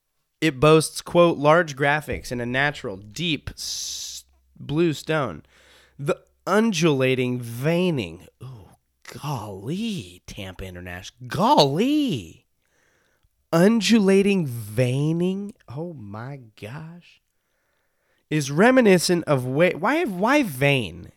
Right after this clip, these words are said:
Do you know what I'm saying? Like, how many things do you know of that have veins? Hulking strongman necks, your arms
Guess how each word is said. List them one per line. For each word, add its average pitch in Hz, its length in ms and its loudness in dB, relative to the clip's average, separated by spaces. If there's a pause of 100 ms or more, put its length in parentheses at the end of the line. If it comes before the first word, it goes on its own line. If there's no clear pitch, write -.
(120)
Do 156 100 -2
you 240 60 4
know 262 80 4
what 254 60 2
I'm 233 40 -6
saying? 240 220 -4
Like, 220 240 -6 (400)
how 330 140 -4
many 349 200 0
things 233 360 -2
do 180 100 -6
you 190 100 4
know 160 280 4
of 123 180 0
that 110 140 -4
have 123 280 -2
veins? 101 880 -6 (460)
Hulking 220 400 4
strongman 165 880 4
necks, 127 640 0 (400)
your 147 340 4
arms 143 580 2